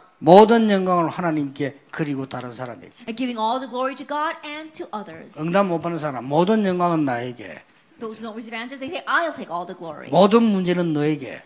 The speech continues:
Speaker 2: And all the problems belong to you.
Speaker 1: 그러니까 그런 사람 응답 받을 수도 없을 뿐만 아니라 받아도 안 되고 받아도 소용없습니다.
Speaker 2: And those ones who cannot receive answers, and it's no use even if they do, and they won't be able to receive those answers.
Speaker 1: 하나님의 사람이 아니에요.
Speaker 2: They are not people of God.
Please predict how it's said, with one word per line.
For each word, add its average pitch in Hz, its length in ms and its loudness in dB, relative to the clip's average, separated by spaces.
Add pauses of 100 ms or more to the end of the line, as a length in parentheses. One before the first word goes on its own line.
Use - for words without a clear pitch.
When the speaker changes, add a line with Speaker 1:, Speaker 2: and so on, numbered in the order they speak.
Speaker 2:
And 233 80 -6
all 226 160 2
the 247 100 -2
problems 214 400 -4
belong 208 300 -8
to 240 80 -8
you. 226 320 -8 (1200)
Speaker 1:
그러니까 156 320 -8 (280)
그런 208 160 -4
사람 190 160 -2
응답 160 320 -4
받을 214 200 0
수도 143 220 -10
없을 160 240 -6
뿐만 208 300 -4
아니라 156 160 -4
받아도 208 460 2
안 143 140 -6
되고 202 300 -4
받아도 240 420 0
소용없습니다. 139 640 -8
Speaker 2:
And 247 140 -2
those 240 160 -2
ones 277 160 -8
who 277 100 -8
cannot 330 220 -8
receive 285 240 -8
answers, 285 240 -4
and 247 100 -2
it's 262 140 -10
no 311 160 0
use 330 260 -6
even 294 200 -12
if 311 100 -4
they - 0 -
do, 349 160 -4
and 330 160 -4
they 349 160 -2
won't 381 220 -2
be 311 100 -6
able 208 160 -8
to 202 80 -12
receive 190 320 -10
those 165 160 -10
answers. 160 260 -14
Speaker 1:
하나님의 185 460 4
사람이 127 400 -6
아니에요. - 240 -12
Speaker 2:
They 302 160 -2
are 320 40 -2
not 349 220 -6
people 370 400 -8
of 233 180 -8
God. 247 440 -10